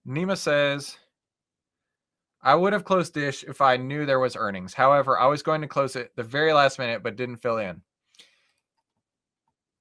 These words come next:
Nima, I, I, I would like to say I would have closed Dish before earnings, but truthfully, I don't know, right?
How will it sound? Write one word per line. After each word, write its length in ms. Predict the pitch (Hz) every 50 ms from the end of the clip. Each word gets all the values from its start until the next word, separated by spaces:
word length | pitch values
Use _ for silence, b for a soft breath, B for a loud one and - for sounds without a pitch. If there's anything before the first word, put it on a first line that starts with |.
| _ - -
Nima, 360 | 139 165 180 170 165 123 - - -
I, 120 | 147 - - _ _ _ _ _ -
I, 220 | 143 160 175 - -
I 120 | 151 165 202
would 140 | 226 208 170
like 200 | 170 180 185 180
to 120 | 185 165
say 340 | - - 160 156 160 165 - -
I 140 | 123 143
would 160 | 156 170 170 170
have 100 | 160 -
closed 380 | - 151 156 165 165 156 -
Dish 320 | 165 170 185 175 - - 135
before 440 | 131 135 - - 170 170 160 151
earnings, 500 | 151 165 180 190 214 214 214 - - _ _ _ _ _ _ _ _ _ _ _ _ -
but 100 | 135 -
truthfully, 340 | - 208 240 240 - 175
I 100 | 151 156
don't 140 | 160 165 156
know, 280 | 175 208 175 - - _ _ _ _
right? 280 | - 120 120 135 -